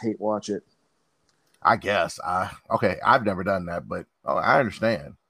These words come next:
Speaker 2: Just never done that before. <laughs>
Speaker 1: A show, uh,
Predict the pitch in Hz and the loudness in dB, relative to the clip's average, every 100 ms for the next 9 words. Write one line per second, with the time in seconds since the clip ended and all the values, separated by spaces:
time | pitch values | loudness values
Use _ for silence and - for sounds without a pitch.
0 | _ _ 87 - 80 80 90 85 92 92 | _ _ -16 -14 -14 -8 -8 -6 -8 -8
1 | 82 90 82 57 - 85 - 784 807 - | -8 -8 -10 -14 -12 -10 -10 -14 -18 -18
2 | - _ 151 147 - - 202 220 220 220 | -18 _ 4 4 4 0 0 2 4 4
3 | 196 156 147 139 131 131 | 2 -4 -2 -2 -2 -4